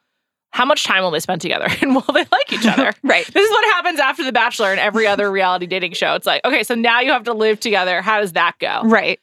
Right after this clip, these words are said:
Speaker 1: And so I'm curious about
Speaker 2: And
Speaker 1: that.
Speaker 2: he also has to live through a promo cycle of her talking through songs that were written about her last relationship, which is a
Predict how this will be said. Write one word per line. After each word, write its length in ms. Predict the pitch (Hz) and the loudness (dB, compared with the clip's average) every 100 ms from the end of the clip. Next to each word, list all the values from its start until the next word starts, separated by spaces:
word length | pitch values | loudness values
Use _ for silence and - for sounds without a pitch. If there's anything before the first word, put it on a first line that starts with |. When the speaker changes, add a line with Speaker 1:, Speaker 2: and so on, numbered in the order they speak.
| _ - | _ -4
Speaker 1:
And 160 | 226 | -2
so 180 | 214 240 | -2 0
I'm 320 | 214 208 208 | 2 2 0
curious 380 | 214 247 220 208 | -2 0 0 -2
about 120 | 220 | 0
Speaker 2:
And 120 | 269 262 | 2 2
Speaker 1:
that. 140 | - | 2
Speaker 2:
he 140 | 277 | 2
also 240 | 262 269 277 | 2 0 -2
has 120 | 262 | -2
to 100 | 262 | -4
live 340 | 226 214 214 | -2 0 -2
through 160 | 226 214 | -2 -2
a 60 | 202 | -4
promo 420 | - 196 185 190 | -4 -4 -2 -4
cycle 400 | - 185 190 175 | -2 -2 -2 -4
of 140 | 175 | -4
her 600 | - 190 175 160 170 165 - _ | -4 -2 -2 -2 -2 -4 -8 _
talking 720 | 220 170 175 185 180 180 165 | -2 0 -2 -6 -6 -6 -12
through 360 | - - 185 170 | -14 -8 -6 -4
songs 400 | - 170 170 170 | -2 -2 -2 -4
that 80 | 180 | -4
were 120 | 165 | -2
written 260 | 165 143 | -4 -4
about 240 | 170 151 - | -6 -4 -4
her 120 | 170 | -4
last 280 | - 147 - | -4 -4 -4
relationship, 640 | 190 202 233 240 320 349 - | -4 -2 -2 -2 0 -2 -4
which 180 | 226 214 | -4 -4
is 160 | 196 | 0
a 340 | 180 165 165 | 0 0 -2